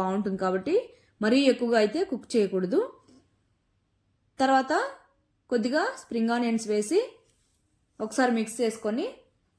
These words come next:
మూత పెట్టుకొని సిమ్లో ఒక్క నిమిషం పాటు ఉండనిస్తే సరిపోతుంది.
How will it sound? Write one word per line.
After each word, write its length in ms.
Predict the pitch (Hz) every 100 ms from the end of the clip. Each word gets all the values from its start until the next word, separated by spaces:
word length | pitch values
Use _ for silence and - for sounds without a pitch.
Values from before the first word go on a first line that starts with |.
| _ _ _ _ _ _ _ _ _ _ _ 220
మూత 260 | 240 247
పెట్టుకొని 420 | 226 - 214 247 480 - _ _ _ _ _ _ _ -
సిమ్లో 340 | - 254 277 320 494 - _ 214
ఒక్క 240 | 214 - 233
నిమిషం 280 | 233 240 247 226
పాటు 180 | 214 220
ఉండనిస్తే 380 | 214 208 208 262 294
సరిపోతుంది. 840 | 233 185 185 185 185 226 466 -